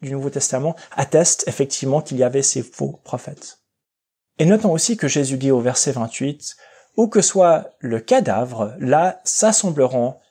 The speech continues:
les aigles. » Et ça, c'est quand même, euh, quelque chose d'assez intéressant, parce que Jésus fait référence aux aigles plutôt qu'aux vautours. Normalement, on dirait, là où il y a un cadavre, bon, là s'assemblent les vautours. Mais pourquoi est-ce que Jésus dit les aigles ? Bon,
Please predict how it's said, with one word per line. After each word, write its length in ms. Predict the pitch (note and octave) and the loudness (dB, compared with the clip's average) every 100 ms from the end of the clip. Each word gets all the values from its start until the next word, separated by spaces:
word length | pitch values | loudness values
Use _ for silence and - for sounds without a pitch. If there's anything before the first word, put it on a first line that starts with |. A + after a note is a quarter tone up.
| _ | _
les 240 | B2 A2 C#3 | -4 2 2
aigles. » 340 | A2 - - _ _ - - - | 2 -4 -18 _ _ -20 -4 0
Et 80 | |
ça, 160 | F3+ D4 | 2 2
c'est 160 | - A#3+ | 2 2
quand 120 | G#3+ | 4
même, 260 | G#3+ G#3 F3+ | 6 6 4
euh, 200 | C#3+ D3+ | 2 0
quelque 240 | G3 F3+ | -6 -6
chose 200 | - F#3 | -2 2
d'assez 260 | E3 - D#3 | 2 0 -4
intéressant, 600 | D3 C#3 B2 - G3+ G#3+ _ - - | -4 -4 -2 -4 -6 -8 _ -20 -4
parce 220 | - D#3 - | 0 2 4
que 200 | A3 - | 4 4
Jésus 340 | D3+ E3 G#3+ | 0 0 0
fait 140 | B3+ F3+ | 2 2
référence 580 | E3 E3 D3 D3+ A3 - | 2 2 2 2 -2 0
aux 160 | D3 | 0
aigles 360 | A#2+ C3+ A3 D#3+ | 4 4 4 0
plutôt 300 | - E3+ F#3 | -4 -4 -2
qu'aux 140 | D3+ | 0
vautours. 440 | C3 E3 E3 C3+ B2+ | 0 0 0 -4 0
Normalement, 400 | C#3 D3+ E3+ F3+ | 2 4 2 2
on 40 | |
dirait, 300 | C3 C3 G#3 - _ | 2 2 2 -2 _
là 120 | D#3+ | 4
où 60 | E3+ | 4
il 40 | |
y 20 | D#3+ | 2
a 40 | |
un 60 | C#3 | -2
cadavre, 680 | C3+ A2+ F#3 G#3 B2 A2 - _ - | 0 2 2 2 0 -2 -6 _ -4
bon, 140 | C#3+ | -2
là 360 | C#3 D#3+ F#3 _ - | 0 -2 -2 _ -6
s'assemblent 560 | - C3+ - G3 E3+ | -4 -2 0 0 0
les 140 | D#3 C#3 | 0 0
vautours. 400 | D3+ D3+ C#3+ - | 0 -4 -8 -4
Mais 120 | D#3 | -6
pourquoi 280 | D3 A3 A3+ | -4 2 2
est-ce 100 | - | 2
que 80 | F3 | 2
Jésus 420 | D#3+ D3+ D#3 D#3+ - _ | 2 2 -2 -4 -10 _
dit 140 | D3 D3+ | -2 2
les 220 | C3 C3 | 2 2
aigles ? 200 | - - _ _ _ | -2 -8 _ _ _
Bon, 160 | F3 | 0